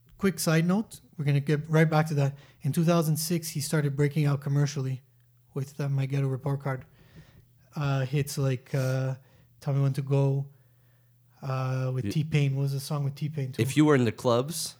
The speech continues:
Speaker 1: You
Speaker 2: Tell
Speaker 1: and
Speaker 2: Me
Speaker 1: That,
Speaker 2: When
Speaker 1: T-Pain.
Speaker 2: Yeah. Tell Me When to Go was in the
Speaker 1: Yeah.
Speaker 2: clubs.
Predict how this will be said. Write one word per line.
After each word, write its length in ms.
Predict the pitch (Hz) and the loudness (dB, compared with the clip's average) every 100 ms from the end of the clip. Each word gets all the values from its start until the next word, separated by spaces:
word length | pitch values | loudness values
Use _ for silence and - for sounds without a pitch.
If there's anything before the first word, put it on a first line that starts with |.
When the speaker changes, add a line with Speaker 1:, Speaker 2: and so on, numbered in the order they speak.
| - | -14
Speaker 1:
You 120 | 147 156 | 0 4
Speaker 2:
Tell 80 | |
Speaker 1:
and 80 | 104 | 6
Speaker 2:
Me 60 | 110 | 6
Speaker 1:
That, 100 | 139 | 4
Speaker 2:
When 120 | 120 - | 2 -2
Speaker 1:
T-Pain. 440 | 156 147 143 139 139 - - | -4 -2 -2 -2 -6 -14 -6
Speaker 2:
Yeah. 220 | 95 95 - - _ _ _ _ _ _ _ - | -2 -2 -4 -16 _ _ _ _ _ _ _ -2
Tell 140 | 104 | 0
Me 100 | 101 | 2
When 160 | 92 90 | 0 -2
to 60 | |
Go 300 | 80 101 95 | -2 -2 -2
was 180 | 101 98 | -2 -4
in 80 | 98 | -4
the 60 | 92 | -6
Speaker 1:
Yeah. 40 | |
Speaker 2:
clubs. 580 | - 104 69 - - | -4 -2 -2 -4 -10